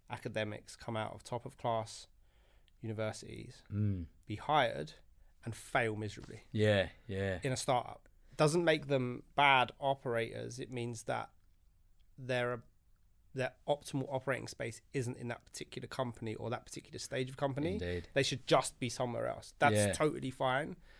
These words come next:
Speaker 2: Yeah.
Speaker 1: But people often go to startups 'cause, like, it's cool, it's really interesting, and it is cool, and it is tre-, interesting, and your learning curve is like that.
Speaker 2: Mm,
Speaker 1: But if you
Speaker 2: mm.
Speaker 1: don't have, like, the characteristics,
Speaker 2: Yeah.
Speaker 1: both behaviourally but also how you execute things,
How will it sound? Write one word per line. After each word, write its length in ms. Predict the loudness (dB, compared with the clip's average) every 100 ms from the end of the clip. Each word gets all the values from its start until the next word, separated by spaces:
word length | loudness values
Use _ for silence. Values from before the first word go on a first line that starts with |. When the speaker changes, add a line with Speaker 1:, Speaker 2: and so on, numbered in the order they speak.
| -20 -8
Speaker 2:
Yeah. 340 | -2 -2 -2 -2
Speaker 1:
But 140 | -2
people 340 | 0 0 -4 -8 -16 -20 -16 0
often 420 | 0 2 -2 -2 -8 -20 0
go 160 | 2 2
to 80 |
startups 360 | 2 0 -2 -4
'cause, 100 | -10
like, 140 | -8
it's 100 | -12
cool, 340 | -4 4 6 6
it's 140 | 2
really 220 | 0 2
interesting, 500 | 2 2 -2 -4 -6
and 100 | -4
it 120 | 2 4
is 180 | 4
cool, 240 | 2 0 2
and 140 | 0
it 80 | 4
is 220 | 6 4
tre-, 240 | 0 -2 -4
interesting, 480 | -6 -4 -6 -8 -6
and 80 | -4
your 120 | 0
learning 320 | 4 6 4
curve 200 | 0 -2
is 120 | -2
like 120 | -4 0
that. 280 | 0 0 -4
Speaker 2:
Mm, 340 | 0 2 2 0
Speaker 1:
But 80 | -2
if 140 | 0
you 80 | 0
Speaker 2:
mm. 60 |
Speaker 1:
don't 200 | 2 0 0
have, 200 | -4 -4
like, 220 | -6 -8
the 80 | -8
characteristics, 1040 | -4 -4 -4 -10 -10 -8 -10 -10 -14 -16 -18 _
Speaker 2:
Yeah. 300 | -4 -2 -2
Speaker 1:
both 260 | -4 -4 -4
behaviourally 640 | -2 0 0 0 -4 -6
but 100 | -8
also 260 | -10 -8 -4
how 100 | -4
you 160 | -2
execute 400 | -4 -6 -10 -4
things, 440 | -2 -2 -6 -10